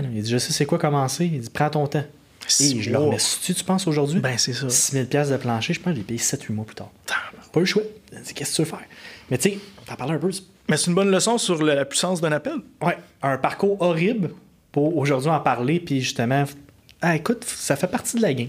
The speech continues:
Speaker 1: T'as pas le choix à un certain
Speaker 2: Mhm.
Speaker 1: point. Tu vas passer par là, tu vas clairement grandir. Nous, on a tous grandi par rapport à ça. Puis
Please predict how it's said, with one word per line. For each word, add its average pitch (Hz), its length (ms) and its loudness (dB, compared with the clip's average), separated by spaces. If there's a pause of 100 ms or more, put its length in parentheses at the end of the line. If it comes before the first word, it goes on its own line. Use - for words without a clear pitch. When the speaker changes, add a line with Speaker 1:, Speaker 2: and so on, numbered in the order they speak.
Speaker 1:
T'as 127 140 -2
pas 196 120 -2
le 214 60 2
choix 180 240 -4
à - 40 0
un - 20 -4
certain - 400 0
Speaker 2:
Mhm. 180 80 4
Speaker 1:
point. 180 160 4 (360)
Tu - 60 -12
vas 135 80 4
passer 147 320 2
par 139 180 4
là, 170 220 4
tu - 200 -4
vas 135 220 4
clairement 131 420 2
grandir. 123 500 0
Nous, 139 100 -6
on 113 140 -6
a 107 40 -4
tous 120 140 -8
grandi 110 400 -8
par 107 140 -8
rapport 107 260 -12
à 107 60 -10
ça. - 160 -6 (1160)
Puis - 80 -20